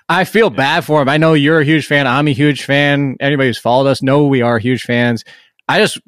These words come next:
Speaker 1: shut him down for next year, please, 'cause he's not going anywhere. The dead cap hit is, like, twelve million dollars. He's on this team next year. Just shut the dude down.
Speaker 2: Right.
Speaker 1: All right, so let me throw out a couple names. You just, I'm gonna throw out three, and you tell me if you do like any of them for a tournament. We didn't bring up Devin Singletary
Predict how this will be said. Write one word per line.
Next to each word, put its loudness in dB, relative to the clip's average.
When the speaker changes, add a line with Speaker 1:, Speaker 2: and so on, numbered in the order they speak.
Speaker 1:
shut -2
him 0
down -2
for -10
next -4
year, -4
please, -6
'cause 0
he's 0
not 2
going 2
anywhere. 2
The -4
dead 0
cap -4
hit -4
is, -10
like, -12
twelve -4
million -6
dollars. -6
He's -6
on 0
this -4
team -4
next -6
year. -4
Just 0
shut -2
the -14
dude -2
down. -2
Speaker 2:
Right. -18
Speaker 1:
All 2
right, 0
so 0
let -2
me 2
throw 2
out 2
a -2
couple -2
names. 0
You -2
just, -2
I'm 0
gonna 2
throw 2
out 0
three, 0
and -2
you 0
tell 0
me 2
if -4
you 0
do 0
like -2
any -2
of -6
them -8
for -6
a -6
tournament. -6
We -2
didn't 0
bring 2
up 2
Devin 0
Singletary 0